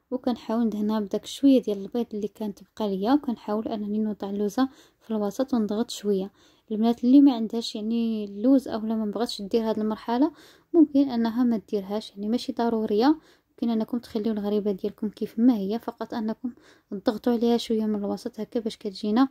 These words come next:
آه، يعني بحال كنعاونوها شويه باش هكا باش كتجي مشقه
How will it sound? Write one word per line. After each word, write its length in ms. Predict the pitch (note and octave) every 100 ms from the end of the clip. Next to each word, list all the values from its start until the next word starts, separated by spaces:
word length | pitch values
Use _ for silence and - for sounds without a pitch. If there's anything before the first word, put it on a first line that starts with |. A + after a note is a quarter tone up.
| - - _ -
آه، 40 |
يعني 420 | G#3 G3+ G3+ G#3
بحال 220 | A3 - C4
كنعاونوها 600 | - A3 G3+ A3+ C4 A#3+
شويه 260 | A#3+ - B3+
باش 240 | A#3 -
هكا 140 | A3 A#3
باش 160 | G#3+
كتجي 300 | - A3 -
مشقه 460 | A3+ - - -